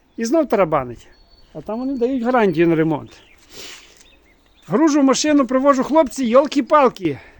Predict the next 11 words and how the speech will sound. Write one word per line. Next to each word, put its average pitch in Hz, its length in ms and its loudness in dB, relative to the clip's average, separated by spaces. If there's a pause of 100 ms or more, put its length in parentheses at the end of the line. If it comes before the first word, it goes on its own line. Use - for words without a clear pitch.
(880)
Знов 302 280 4
підшипник. 165 540 0 (1400)
Вони 214 220 -2
недовольні, 311 760 0
капець. 220 760 -2 (2500)
Поміняли, 220 560 0
там 196 180 -4
подзвонили 196 540 -2
через 180 240 -10
пару 185 280 -2
днів, 196 320 -2